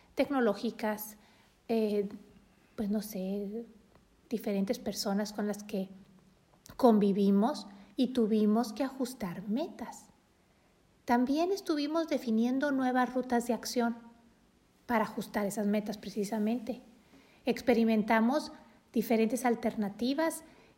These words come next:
y algunas funcionaron bien, otras no funcionaron tan bien y tuvimos que tomar decisiones. Y han cambiado las emociones. Yo no sé cómo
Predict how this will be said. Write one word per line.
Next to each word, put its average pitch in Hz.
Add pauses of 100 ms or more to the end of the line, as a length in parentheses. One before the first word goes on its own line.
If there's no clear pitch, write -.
(140)
y 247
algunas 320
funcionaron 330
bien, 359 (380)
otras 285
no 240
funcionaron 294
tan 285
bien 311 (120)
y 247
tuvimos 226
que -
tomar 214
decisiones. 277 (1300)
Y 285
han 294
cambiado 359
las 254
emociones. 302
Yo 294
no 311
sé 302
cómo 285